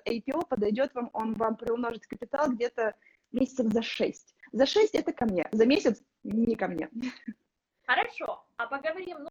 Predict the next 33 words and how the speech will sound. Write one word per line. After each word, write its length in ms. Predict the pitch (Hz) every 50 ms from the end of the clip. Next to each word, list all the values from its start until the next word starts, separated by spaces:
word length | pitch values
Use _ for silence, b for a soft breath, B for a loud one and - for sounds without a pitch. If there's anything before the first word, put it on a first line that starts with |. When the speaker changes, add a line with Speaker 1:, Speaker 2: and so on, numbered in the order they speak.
| 302 247 -
Speaker 2:
скорее 260 | - 330 339 330 -
всего, 600 | - _ 285 269 233 247 262 269 269 262 269 247
те, 200 | 254 - 277 277
кто 120 | - 262 -
слушает 300 | - 262 - 247 233 233
этот 200 | 226 240 233 -
эфир, 280 | - 240 233 220 220 226
у 80 | 233 233
них, 160 | 233 233 - -
э, 140 | 233 233 220 226
такого 280 | 233 - 285 254 233
капитала 560 | 233 240 226 240 233 - 233 214 208 208 208
нету, 600 | 208 233 247 202 190 - - - 311 381 440 427 B B B B B B B
э, 200 | 262 262 247 240
то 60 | -
есть 140 | 277 269 -
есть 280 | 294 330 311 294 - - _ _ _
что-то 360 | - - - - 320 - 254 247
меньше, 540 | 247 247 240 214 196 190 190 190 - 320 370 466 494 - _ _
но 400 | 247 254 277 339 339 339 247 - -
есть, 520 | 240 - 269 285 277 277 - _ _ -
э, 180 | 254 247 - - 220
время 580 | 208 220 240 247 247 220 202 196 220 277 349 466 - - _ _ _ _ _ _ _ _ _ _ _ _ _ _ _ _ -
и 300 | 277 311 349 427 453 440 440 -
долгосрочное 920 | 247 262 277 277 - 262 269 - 277 311 381 381 370 - 320 277 254 247 -
планирование 760 | - 233 226 226 262 330 370 381 349 320 285 277 254 226 226
своих 320 | - - 226 262 277 -
инвестиций, 600 | 269 226 220 - - _ - 339 381 - 330 269 -
своего 560 | - 226 220 220 220 220 214 226 254 247 247
капитала 580 | - 220 - - - - 254 302 320 311 269
в 60 | 233 214
будущем. 440 | 214 254 247 - - - - - - - _ b b b b b b b b -
Давай 200 | 240 254 330